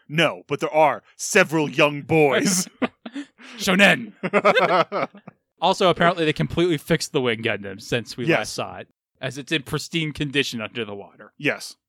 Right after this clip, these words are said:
Speaker 2: And that's the end of the episode. So I think this is probably the best one we've seen so far.
Speaker 1: Yeah.
Speaker 2: The plots all kind of weave together. We get actual-ish main character hero Yui doing stuff, and we find out what he wants.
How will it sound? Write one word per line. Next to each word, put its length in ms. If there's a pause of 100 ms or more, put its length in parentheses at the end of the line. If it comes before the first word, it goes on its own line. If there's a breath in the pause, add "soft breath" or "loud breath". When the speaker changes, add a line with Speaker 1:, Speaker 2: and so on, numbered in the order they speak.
Speaker 2:
And 180
that's 280
the 160
end 100
of 80
the 80
episode. 480 (460)
So 100
I 80
think 160
this 160
is 100 (220)
probably 320
the 100
best 240
one 140
we've 100
seen 220
so 220
far. 360
Speaker 1:
Yeah. 260 (360)
Speaker 2:
The 80
plots 380
all 160
kind 280
of 220
weave 300
together. 480 (200)
We 200
get 260 (340)
actual-ish 800
main 300
character 540
hero 240
Yui 360
doing 360
stuff, 360
and 120
we 80
find 260
out 140
what 140
he 100
wants. 420